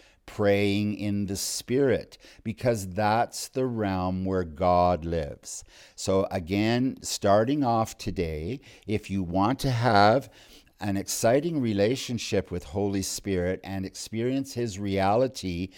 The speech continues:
in your life every day, you have to relate to him through your spirit. You have to become strong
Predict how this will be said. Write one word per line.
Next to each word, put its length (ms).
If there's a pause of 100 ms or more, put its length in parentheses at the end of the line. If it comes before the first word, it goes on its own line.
(220)
in 300
your 240
life 500 (160)
every 600
day, 640 (320)
you 180
have 380
to 120
relate 500
to 120
him 420 (280)
through 340
your 340
spirit. 840 (280)
You 160
have 320
to 80
become 640 (220)
strong 1080